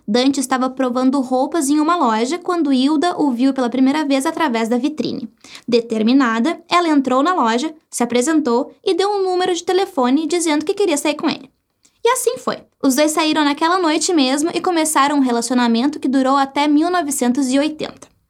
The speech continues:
Com a chegada da ditadura militar, Hilda ouve o chamado do isolamento e se muda para uma chácara no interior de Campinas, a chamada Casa do Sol.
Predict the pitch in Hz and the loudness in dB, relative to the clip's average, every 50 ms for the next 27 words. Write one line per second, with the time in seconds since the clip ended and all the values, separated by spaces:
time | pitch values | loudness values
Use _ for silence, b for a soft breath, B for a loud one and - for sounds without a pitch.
0 | _ _ _ _ _ _ _ _ _ - 466 494 453 - - 339 285 240 247 226 | _ _ _ _ _ _ _ _ _ -2 0 0 0 0 0 -2 0 2 2 0
1 | 226 220 226 220 214 208 - - - 226 208 214 214 226 240 254 277 320 359 359 | 2 0 0 -2 -2 -4 -4 -4 -4 -4 -2 -2 0 2 4 4 4 4 2 0
2 | - 294 277 311 359 359 - - 311 330 381 403 392 392 370 339 311 320 330 330 | 0 2 2 2 0 -2 -4 -4 -2 0 0 0 0 2 0 2 2 0 0 0
3 | 370 370 - - 427 415 370 302 262 269 269 311 285 294 269 302 311 339 339 294 | -2 -2 0 0 0 0 2 2 0 0 0 0 -2 -2 -2 0 0 0 2 2
4 | 262 247 269 285 277 - - - 330 330 - - 339 302 269 254 262 285 285 311 | 2 2 0 -2 -4 -6 -4 -4 -4 -2 0 0 2 2 4 4 4 2 0 -2
5 | 311 302 285 285 269 269 277 285 269 - - 254 240 254 269 - 311 302 302 294 | -2 -2 0 2 2 4 4 2 0 0 0 2 2 2 0 -2 -2 -2 0 0
6 | 302 320 330 311 330 330 302 302 311 330 339 320 - 349 - - 349 349 339 - | 2 2 0 0 0 0 0 2 2 0 0 -2 -4 -6 -4 -4 -2 -2 -4 -6
7 | - - 208 190 - - - - - - - 233 233 - 233 226 220 220 220 262 | -6 -6 -6 -6 -4 -6 -8 -8 -6 -4 -2 -2 -2 -2 -2 0 0 0 0 -2
8 | 285 277 - - 262 233 233 254 247 294 277 247 294 294 - - 185 - - | -2 -4 -4 0 0 2 2 2 0 -2 -2 -4 -4 -4 -4 -4 -4 -6 -6